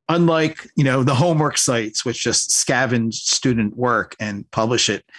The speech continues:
um, without their consent. And so th-, there is a way, I mean, they have a call for people to share their syllabi if they wanna contribute, but I, I just thought it was an interesting project and a clever way of using a large data set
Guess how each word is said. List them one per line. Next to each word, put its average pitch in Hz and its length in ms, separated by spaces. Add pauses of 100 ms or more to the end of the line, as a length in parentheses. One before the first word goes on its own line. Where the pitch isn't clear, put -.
(280)
um, 98 260
without 110 380
their 107 140
consent. - 680 (480)
And 117 360
so 117 380 (120)
th-, - 220
there 151 220
is 190 160
a 185 80
way, 147 400
I 139 80
mean, 131 120
they 127 80
have 139 160
a 139 60
call 117 420
for - 220
people 131 280
to 120 60
share 120 280
their 120 100
syllabi 113 520
if 107 80
they 107 120
wanna 110 360
contribute, 107 580
but 113 100
I, 127 160 (300)
I 302 80
just 320 120
thought 339 100
it 277 40
was 185 100
an 175 80
interesting 165 460
project 143 540
and 120 100
a 110 60
clever 151 420
way 127 520 (360)
of 120 140
using 127 320
a 113 60
large 117 420
data 120 240
set 107 400